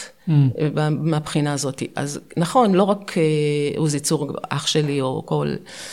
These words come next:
Speaker 2: החליפו שמות משפחה, העדיפו לעשות את זה.
Speaker 1: אז איך אחיך בכל זאת נשאר עם העזרה, יואב?
Speaker 2: אה,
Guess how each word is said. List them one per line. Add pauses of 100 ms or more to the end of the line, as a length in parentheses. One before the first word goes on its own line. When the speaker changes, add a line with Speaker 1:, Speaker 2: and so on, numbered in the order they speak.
(360)
Speaker 2:
החליפו
שמות
משפחה, (140)
העדיפו (400)
לעשות
את
זה. (440)
Speaker 1:
אז
איך
אחיך
בכל
זאת
נשאר
עם
העזרה, (480)
יואב? (420)
Speaker 2:
אה,